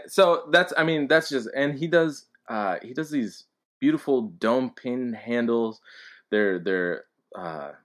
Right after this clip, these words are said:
I don't know. They, he does these dog bone buoys, which are a very traditional style. And it's just the execution, the level of skill and the execution is, I think,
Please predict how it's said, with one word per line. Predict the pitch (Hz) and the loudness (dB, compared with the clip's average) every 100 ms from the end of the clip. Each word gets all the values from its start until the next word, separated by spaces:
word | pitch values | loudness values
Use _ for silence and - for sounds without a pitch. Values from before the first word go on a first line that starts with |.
| _ - | _ -10
I | 123 | -4
don't | 113 | -4
know. | 87 | -4
They, | 92 117 | -4 -4
he | 107 | -2
does | 110 | -4
these | 101 87 | -4 -4
dog | 95 92 98 | 0 0 2
bone | 101 95 | -2 -2
buoys, | 90 90 82 | -4 -6 -6
which | 85 90 | -8 -6
are | 85 | -6
a | |
very | 78 87 85 | -4 -4 -4
traditional | - 85 85 82 | -8 -10 -10 -14
style. | - 85 85 80 - - - - - | -6 0 0 0 -4 -20 -20 -20 -6
And | 107 | -4
it's | 107 | -2
just | 120 - - _ | -6 -10 -16 _
the | 123 - | -2 0
execution, | 160 - - - - 120 - 85 | -2 -4 -16 -12 -4 -4 -4 -8
the | 85 | -8
level | 92 104 139 139 123 101 | -8 2 2 2 -2 -4
of | |
skill | - - 113 92 | -8 -8 -4 -4
and | 82 | -4
the | - - | -8 -8
execution | 104 - 95 - 101 - 120 123 123 _ - - _ _ - | -8 -10 -16 -14 -12 -8 -10 -10 -14 _ -20 -20 _ _ -2
is, | 113 110 101 90 - _ | 0 0 -2 -8 -18 _
I | 101 123 | -2 -2
think, | 117 107 | -2 -6